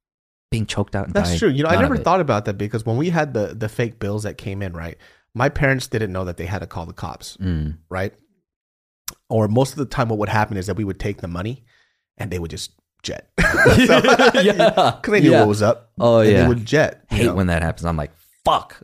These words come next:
Speaker 1: It's like
Speaker 2: Yeah, and they would jet, and it just is what it is, right? But that was, this is the interesting part. Like, when I was watching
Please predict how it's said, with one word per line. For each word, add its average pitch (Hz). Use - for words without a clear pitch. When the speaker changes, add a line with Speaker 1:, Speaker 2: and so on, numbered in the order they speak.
Speaker 1:
It's 127
like 85
Speaker 2:
Yeah, 101
and 95
they 104
would 95
jet, 95
and 92
it 92
just -
is 98
what 95
it 87
is, 87
right? 90
But 110
that 156
was, 226
this -
is 185
the 156
interesting 123
part. -
Like, 101
when 123
I 127
was 117
watching 110